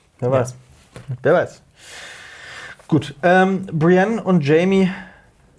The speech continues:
Speaker 1: warte kurz, ich musste grad wieder reinkommen. Brienne und Jaime trinken Wein, äh, das sieht man. Und Davos und Tyrion sprechen über Melisandre und R'hllor, den Herrn des Lichts. Und Davos sagt ja auch bereits, ja, er hat das gemacht und jetzt ist er wieder weg. So, was will er eigentlich?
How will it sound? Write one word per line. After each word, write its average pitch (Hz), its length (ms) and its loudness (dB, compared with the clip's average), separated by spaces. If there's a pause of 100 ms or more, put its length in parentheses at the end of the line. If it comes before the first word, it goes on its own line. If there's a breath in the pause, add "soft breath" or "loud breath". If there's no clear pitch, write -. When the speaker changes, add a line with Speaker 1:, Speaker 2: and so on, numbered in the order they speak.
(220)
Speaker 1:
warte 135 280 -2
kurz, 135 120 0
ich 131 60 0
musste 135 200 -4
grad 120 120 -4
wieder 117 120 0
reinkommen. 156 300 -2
Brienne 147 300 2
und 139 160 -4
Jaime 143 240 -2
trinken 135 380 -6
Wein, 175 320 0 (300 loud breath)
äh, 143 260 0
das 139 160 -8
sieht 160 180 -6
man. 165 200 -2 (300 loud breath)
Und 131 200 -6
Davos 135 300 0
und 123 80 -4
Tyrion 143 220 0
sprechen 135 300 -4
über 131 120 0
Melisandre 123 600 0
und 123 200 -4
R'hllor, 123 400 0 (180)
den 120 100 -2
Herrn 120 200 -2
des 110 160 -8
Lichts. - 440 -4 (300 loud breath)
Und 123 420 -8 (580 soft breath)
Davos 123 420 -2
sagt 127 180 -2
ja 120 60 0
auch 131 120 -2
bereits, 151 440 -2
ja, 117 220 2
er 110 160 -6
hat 113 180 -10
das 101 120 -10
gemacht 117 300 -6
und 151 60 -6
jetzt 147 120 -4
ist 143 80 -8
er 143 100 2
wieder 135 180 2
weg. 107 180 -2
So, 113 140 -6
was 113 120 -6
will 120 120 0
er 107 100 0
eigentlich? 110 480 -6